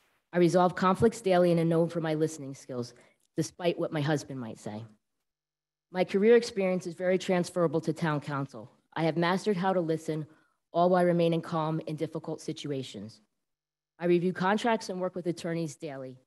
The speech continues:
I led an arbitration team and currently sit on an internal appeals panel. Looking at the big t-, picture, negotiating compromise, and reaching solutions are part of my everyday.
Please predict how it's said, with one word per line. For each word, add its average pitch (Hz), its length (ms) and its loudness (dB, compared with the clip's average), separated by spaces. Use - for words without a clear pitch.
I 170 120 2
led 180 180 6
an 180 80 6
arbitration 202 640 2
team 202 220 -2
and 175 80 -2
currently 185 340 2
sit 180 300 0
on 165 120 0
an 160 100 2
internal 160 380 2
appeals 147 380 -2
panel. 123 360 -6
Looking 220 280 6
at 214 120 4
the 214 60 2
big 190 260 2
t-, - 220 -14
picture, 156 500 -4
negotiating 180 600 2
compromise, 156 680 0
and 156 140 -10
reaching 165 280 0
solutions 156 600 -4
are 143 80 -2
part 160 240 2
of 147 100 -2
my 156 180 -2
everyday. 139 580 -4